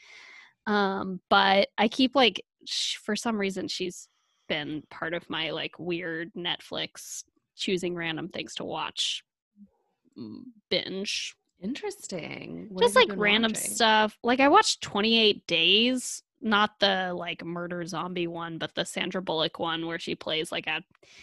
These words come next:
Speaker 1: a alcoholic writer who, like, goes to rehab or something.
Speaker 2: I've
Speaker 1: Twenty-eight
Speaker 2: never heard of
Speaker 1: Days.
Speaker 2: it. I've only heard of the zombie one.
Speaker 1: <laughs> So do you have any other wrap-up fun stuff that you wanted to note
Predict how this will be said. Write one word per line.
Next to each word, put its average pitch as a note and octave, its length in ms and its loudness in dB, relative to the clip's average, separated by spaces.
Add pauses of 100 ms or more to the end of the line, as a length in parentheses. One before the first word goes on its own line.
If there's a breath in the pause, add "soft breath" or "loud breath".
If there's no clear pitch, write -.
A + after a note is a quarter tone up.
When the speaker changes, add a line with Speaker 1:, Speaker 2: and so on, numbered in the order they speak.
(500 loud breath)
Speaker 1:
a C3 260 -4 (420)
alcoholic F3+ 600 0
writer F#3 420 0
who, F#3+ 140 -4
like, F3+ 280 -4 (120)
goes F3+ 280 0
to F#3 100 -6
rehab G#3 500 0
or A3 100 0
something. A3+ 560 0
Speaker 2:
I've A3+ 60 -6
Speaker 1:
Twenty-eight F3 240 0
Speaker 2:
never D3+ 280 2
heard - 240 0
of - 120 -4
Speaker 1:
Days. - 80 -6
Speaker 2:
it. - 60 -4
I've E3 200 -4
only E3 300 0
heard D3 240 -2
of C#3+ 140 -6
the C#3+ 120 -6
zombie - 360 -4
one. - 260 -6
Speaker 1:
<laughs> A#3+ 200 -4 (1000 loud breath)
So A3+ 300 4
do A3 180 -2
you A3+ 280 4
have F3+ 640 2
any G3 180 4
other F#3 500 0
wrap-up E3+ 640 0 (480)
fun F#3+ 480 2
stuff - 600 0
that - 120 2
you F#3+ 100 2
wanted F3 260 2
to G3+ 100 0
note F3 420 -2